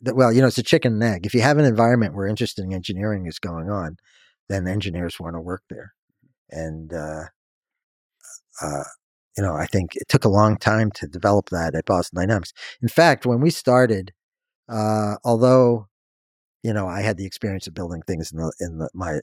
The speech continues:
in the Leg Lab, both at C M U and at M I T, uh, we weren't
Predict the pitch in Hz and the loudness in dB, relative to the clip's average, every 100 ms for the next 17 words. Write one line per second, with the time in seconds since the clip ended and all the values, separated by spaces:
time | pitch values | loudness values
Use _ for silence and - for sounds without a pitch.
0 | - 87 82 76 71 76 67 76 - - | -8 -6 -2 -2 -2 -4 -4 -8 -8 -8
1 | - 87 78 82 73 73 78 78 76 - | -6 -6 -4 -4 -4 -6 -6 -8 -6 2
2 | 160 117 101 _ _ _ _ _ - 147 | 4 4 2 _ _ _ _ _ 2 6
3 | 143 156 196 196 139 139 120 | 6 6 6 8 8 8 6